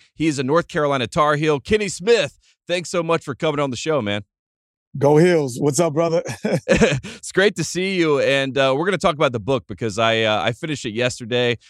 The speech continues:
Speaker 1: Um, a lot of great stories in there. Obviously, a lot of, uh, legends that have, you know, been a part of your life, but we'll get into those stories. But first, I wanna talk about the twenty twenty-three playoffs a little bit. I know you're obviously covering that,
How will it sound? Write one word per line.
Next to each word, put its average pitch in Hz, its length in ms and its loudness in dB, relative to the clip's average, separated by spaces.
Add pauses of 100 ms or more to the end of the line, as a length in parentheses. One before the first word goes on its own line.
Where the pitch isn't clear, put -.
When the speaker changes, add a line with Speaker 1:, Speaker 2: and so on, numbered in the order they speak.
(140)
Speaker 1:
Um, 101 200 -2
a 101 40 2
lot 139 180 2
of 120 80 -2
great 131 260 -2
stories 123 480 -4
in 110 160 -6
there. 117 380 2
Obviously, 113 400 -2
a 98 60 -4
lot 110 240 2
of, 101 200 -2
uh, 92 200 2 (200)
legends 123 540 -2
that 110 160 0
have, 98 220 -2
you 101 180 -4
know, 104 100 0
been 113 140 -4
a 104 60 -2
part 127 280 -2
of 95 100 -6
your 110 180 -2
life, 110 340 0
but 117 80 -4
we'll 120 160 -2
get 135 140 0
into 127 120 -2
those 117 200 0
stories. 127 300 -2
But 107 140 -10
first, 196 240 -2
I 156 40 -2
wanna 135 160 0
talk 127 200 -2
about 120 180 -2
the 90 60 -12
twenty 131 280 -6
twenty-three 113 420 -8
playoffs 113 580 0
a 110 40 -8
little 104 160 -4
bit. 107 160 0
I 107 80 2
know 113 260 0 (300)
you're 120 120 2
obviously 107 320 -4
covering 113 480 -2
that, 107 300 2